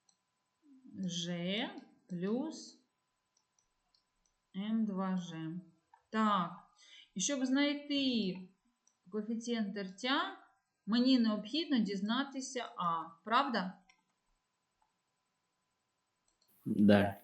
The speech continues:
Speaker 1: Так, тоді ми працюємо з другим тілом. Друге тіло М два знижується з певної висоти H, так?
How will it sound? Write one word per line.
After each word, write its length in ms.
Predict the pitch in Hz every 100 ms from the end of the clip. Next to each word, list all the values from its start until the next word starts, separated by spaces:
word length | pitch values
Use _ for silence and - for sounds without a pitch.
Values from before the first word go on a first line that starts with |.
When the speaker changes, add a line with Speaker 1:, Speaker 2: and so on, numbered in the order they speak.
| _
Speaker 1:
Так, 360 | 233 214 185 -
тоді 220 | 226 330
ми 120 | 320
працюємо 680 | 262 233 233 320 330 285 240
з 60 |
другим 520 | 220 262 294 262 220
тілом. 540 | 220 220 180 160 151 - - _ _ -
Друге 400 | 247 302 262 240
тіло 880 | - 233 233 233 196 175 175 - - _ _ _ _ _ _ _ _ _ _ _ _ _ _ _ _ _ _ _ _ -
М 340 | 214 220 202 185
два 760 | 185 175 180 170 190 247 330 - _ _ _ _ _ _ -
знижується 1120 | 170 208 262 285 247 208 196 185 190 190 180
з 160 | - -
певної 760 | - 240 233 208 190 185 180
висоти 960 | 175 196 196 208 196 - 214 202 185 - - 175 165 175 233
H, 280 | 233 - _ _ _
так? 220 | 220 277